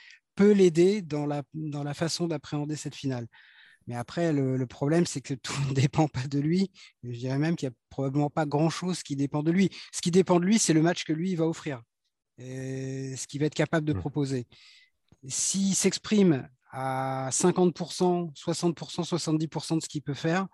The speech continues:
Speaker 1: ça va faire trois petits sets, sous réserve d'un pépin physique de Nadal.
Speaker 2: Mm.
Speaker 1: S'il s'exprime à cent pour cent,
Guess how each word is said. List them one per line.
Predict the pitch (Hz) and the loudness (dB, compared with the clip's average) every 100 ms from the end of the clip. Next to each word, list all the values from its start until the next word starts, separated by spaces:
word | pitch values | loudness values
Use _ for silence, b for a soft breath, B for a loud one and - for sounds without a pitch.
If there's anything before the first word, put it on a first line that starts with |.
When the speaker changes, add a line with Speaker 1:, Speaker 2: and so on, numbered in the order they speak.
| b | b
Speaker 1:
ça | - - | -10 -6
va | 135 | -4
faire | - 131 | -4 -4
trois | - | -8
petits | - 117 | -12 -12
sets, | - 104 - _ _ _ - - | -12 -12 -18 _ _ _ -20 -18
sous | - 113 | -12 -10
réserve | 113 127 127 | -6 -4 -4
d'un | 117 | -4
pépin | 123 120 | -6 -8
physique | 110 120 120 123 | -10 -10 -10 -6
de | |
Nadal. | 123 117 110 101 B B B B _ - | -4 -4 -8 -12 B B B B _ -14
Speaker 2:
Mm. | 95 | -8
Speaker 1:
S'il | - 165 | -4 -4
s'exprime | 156 175 - 190 170 | 2 0 2 4 4
à | |
cent | 143 226 | 6 2
pour | 208 180 - | 2 -2 0
cent, | 196 220 233 | 2 2 0